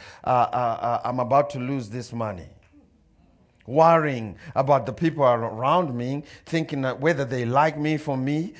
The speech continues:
or they just like me for my cars. I got the beautifulest missus in town, but she's making out with the gardener.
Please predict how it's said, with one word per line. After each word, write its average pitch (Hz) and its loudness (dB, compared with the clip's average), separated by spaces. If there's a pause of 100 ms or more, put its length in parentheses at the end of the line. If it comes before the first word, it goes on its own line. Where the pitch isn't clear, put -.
(120)
or 135 -4
they 127 -4
just 135 -8
like 139 2
me 143 -2
for 123 -6
my 110 -4
cars. 92 -12 (1800)
I 135 -4
got 120 -2
the 131 -2
beautifulest 139 -2
missus 143 -4 (220)
in 131 -4
town, 139 0 (200)
but 139 0
she's 123 -8
making 147 -2
out 139 0
with 117 -4
the 110 -6
gardener. 98 -2